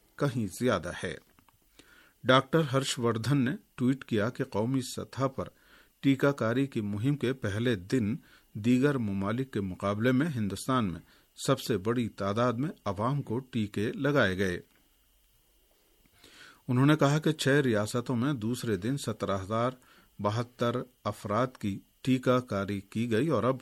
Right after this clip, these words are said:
تک دو لاکھ چوبیس ہزار سے زیادہ افراد کو ٹیکہ لگایا جا چکا ہے۔ دہلی میں کورونا وائرس کی وبا پھیلنے کے بعد سے بند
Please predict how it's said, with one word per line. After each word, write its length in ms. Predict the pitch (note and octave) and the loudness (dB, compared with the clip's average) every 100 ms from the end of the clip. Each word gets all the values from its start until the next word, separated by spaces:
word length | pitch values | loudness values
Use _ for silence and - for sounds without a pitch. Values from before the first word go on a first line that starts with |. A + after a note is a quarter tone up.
| - | -2
تک 260 | C3+ - _ _ _ - | -2 -2 _ _ _ -16
دو 280 | G2+ A2+ C#3+ | -2 2 2
لاکھ 440 | F#2+ G2+ B2+ - - | 2 2 0 -2 -6
چوبیس 520 | G#2 A2 A#2+ C#3+ - | -2 0 0 0 -2
ہزار 240 | G#2 A2 | -2 -2
سے 180 | B2 A2+ | -2 -4
زیادہ 400 | F#2 G#2 A#2+ A2 - | -4 -2 -2 -2 -6
افراد 320 | G#2 - A2+ | -8 0 0
کو 300 | B2+ - C#3 - _ _ _ | 0 0 -2 -2 _ _ _
ٹیکہ 600 | - A#2 A2 F#2 F2+ - | -4 -4 -2 -6 -8 -10
لگایا 540 | F3+ B2+ B2+ A2 F#2+ G2+ | -6 -2 0 -2 -4 -6
جا 260 | A2 C3 | -2 -2
چکا 320 | B2+ C#3 C3 A2 G2+ | 0 -2 0 -2 -2
ہے۔ 160 | E2+ - _ _ _ _ _ _ _ _ _ _ _ _ _ _ _ _ _ _ _ - - _ _ _ _ _ _ _ _ _ _ - | -10 -10 _ _ _ _ _ _ _ _ _ _ _ _ _ _ _ _ _ _ _ -20 -20 _ _ _ _ _ _ _ _ _ _ 0
دہلی 320 | C3 D3 F3+ | 6 8 8
میں 160 | E3+ | 6
کورونا 380 | G3+ C#3+ C#3+ E3 | 2 2 4 4
وائرس 480 | D#3+ A#2+ B2+ D3 D3+ | 4 4 4 4 2
کی 160 | D#3 D#3 | 2 2
وبا 400 | G2+ A2 C3 C#3 | 2 2 4 2
پھیلنے 480 | - A#2+ B2+ D3 | 0 -2 2 2
کے 120 | C#3 G2+ | 0 -2
بعد 240 | F2+ B2+ | 0 0
سے 220 | - C3 | 0 -4
بند 360 | F#2+ B2 A#2+ | 0 0 2